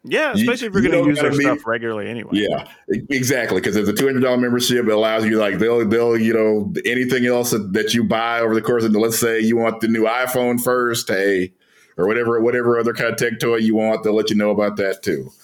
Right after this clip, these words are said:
Speaker 2: And you get first crack with that membership.
Speaker 1: Hell, especially right now with, like, if you're waiting on video cards, <laughs>
Speaker 2: Yep.
Speaker 1: like, that's real. So yeah, it's, it's an interesting time that there's all these options out there. And, you know, it's almost weird, too, because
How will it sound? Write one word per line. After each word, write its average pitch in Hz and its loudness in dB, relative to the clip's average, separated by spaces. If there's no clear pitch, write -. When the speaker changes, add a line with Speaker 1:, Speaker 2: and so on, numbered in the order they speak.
Speaker 2:
And 85 -2
you 92 0
get 101 0
first 110 -2
crack 101 -4
with 95 -6
that 98 -6
membership. 78 -8
Speaker 1:
Hell, 131 -2
especially 165 -2
right 120 -2
now 135 -2
with, 104 -8
like, 101 -6
if 95 -14
you're 117 -10
waiting 123 -6
on 110 -4
video 147 -2
cards, 196 -4
<laughs> - -12
Speaker 2:
Yep. 87 0
Speaker 1:
like, 214 0
that's 123 -4
real. 135 -2
So 127 -2
yeah, 147 -2
it's, - -10
it's 190 -2
an 269 -2
interesting 247 -6
time 120 -4
that 117 -4
there's 127 -4
all 147 0
these 135 -6
options 127 -4
out 117 -2
there. 113 -6
And, 196 -4
you 170 -6
know, 170 -2
it's 156 -4
almost 208 -2
weird, 143 -4
too, 226 -6
because 120 -6